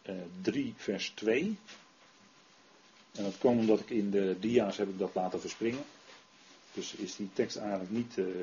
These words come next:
niet aan de orde gekomen. Eh, daar staat, "Wees waakzaam en versterk het overige dat dreigt te sterven." Hè, dus ze hadden de naam dat ze leven, maar ze waren in feite dood. En dan zegt hij tegen de getrouwen onder hen,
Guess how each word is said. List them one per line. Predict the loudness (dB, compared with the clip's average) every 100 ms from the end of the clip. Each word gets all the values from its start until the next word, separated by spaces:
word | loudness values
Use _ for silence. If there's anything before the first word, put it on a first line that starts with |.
| -6
niet | -8 -4
aan | -4
de | -2
orde | 0 0 -2
gekomen. | 2 2 2 -4 -16 -20 -20 -20 -20 -20 -20 -20 -20 -6
Eh, | 0 2 2 2 0 2
daar | 0
staat, | 2 2 2
"Wees | 8 8 8
waakzaam | 6 4 4 2 2 -2 -4
en | -2 -2
versterk | 2 2 4
het | 2 2
overige | 6 6 4 2 2
dat | 0 0
dreigt | 0 -2 -6
te |
sterven." | 0 2 2 -2 -8 -10 -20 -20 -20 -20 -20 -20 -20 -20 -20 -16
Hè, | -6 0
dus | 0 0 -6 -16 -20 -16
ze | -6 2
hadden | 4 4
de | 4
naam | 4 6
dat | 4 0
ze | 6
leven, | 6 6 4
maar | -2
ze | 0
waren | 0 0 0
in | -2
feite | -4 -4 0
dood. | 2 2 0 -12 -20 -20 -20 0 2 2 -4 -8 -14 -6
En | -2
dan |
zegt | 2 2
hij | 2
tegen | 2 2 0
de | -6 -14 -14
getrouwen | -8 0 4 6 6
onder | 4 2 2
hen, | 0 -2